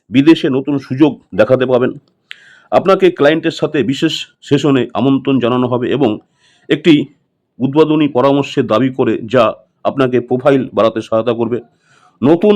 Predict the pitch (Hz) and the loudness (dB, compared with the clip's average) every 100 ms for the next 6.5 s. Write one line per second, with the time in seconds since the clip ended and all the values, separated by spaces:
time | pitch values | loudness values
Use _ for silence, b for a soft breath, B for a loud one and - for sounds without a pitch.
0 | 196 175 160 185 180 180 180 160 160 156 | 0 -2 0 2 2 2 2 0 -2 -2
1 | 147 143 139 - 143 160 160 - 117 113 | -2 -2 -6 0 0 0 -4 -4 -4 0
2 | 135 135 95 127 127 120 135 131 113 - | 0 0 -2 -2 0 2 0 0 -4 -8
3 | b b b 135 147 147 147 123 - _ | b b b 0 0 2 2 2 -2 _
4 | _ _ - 120 151 151 147 120 - _ | _ _ -6 0 0 0 -2 -2 -6 _
5 | _ - 107 135 143 143 131 123 - 131 | _ -2 0 0 -4 -6 -8 -8 -8 -6
6 | 127 131 117 120 117 | -6 -6 -4 -4 -4